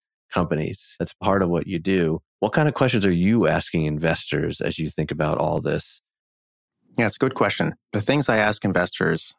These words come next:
Speaker 2: are sort of basic, and partly because I'm in a strange role, right? As banker, I'm oftentimes at a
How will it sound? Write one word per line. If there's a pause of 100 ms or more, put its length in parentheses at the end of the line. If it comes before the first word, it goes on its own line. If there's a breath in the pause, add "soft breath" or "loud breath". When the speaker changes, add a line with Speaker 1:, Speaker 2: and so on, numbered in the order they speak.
Speaker 2:
are
sort
of
basic,
and
partly
because (140)
I'm
in
a
strange
role,
right? (140)
As
banker, (160)
I'm
oftentimes
at
a